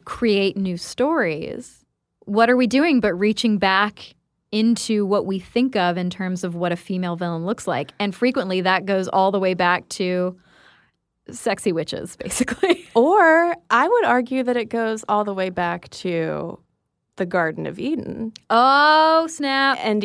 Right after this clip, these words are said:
Speaker 2: Eve, while
Speaker 1: Original sin.
Speaker 2: Yeah, it might seem like a stretch to call Eve a villain.
Speaker 1: No, it totally works.
Speaker 2: Yeah, I mean, she's, she is, uh,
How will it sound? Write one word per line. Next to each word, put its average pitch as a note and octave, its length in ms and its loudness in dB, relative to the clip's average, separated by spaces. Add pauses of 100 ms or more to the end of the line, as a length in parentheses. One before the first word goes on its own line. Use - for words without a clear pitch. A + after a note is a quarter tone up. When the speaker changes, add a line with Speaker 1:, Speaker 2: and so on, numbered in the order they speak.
Speaker 2:
Eve, A3 680 -4
while G3 480 4
Speaker 1:
Original G#3 380 -2
sin. F3+ 400 -6
Speaker 2:
Yeah, B3+ 360 0
it F#3 60 -2
might G#3+ 240 -2
seem G#3 300 -4
like F3 200 -4
a F#3 80 -4
stretch F3 520 -6
to F#3 100 -6
call F3 380 -4
Eve D#3+ 420 -8
a F3 100 0
villain. F#3+ 540 -2
Speaker 1:
No, C#4 160 0
it C4 100 0
totally G#3+ 280 -2
works. A3 340 -4
Speaker 2:
Yeah, D4+ 500 -2
I F#3+ 80 -2
mean, G#3 220 -2
she's, G3 720 -10
she C4 420 -2
is, A#3 720 4 (300)
uh, F3 600 4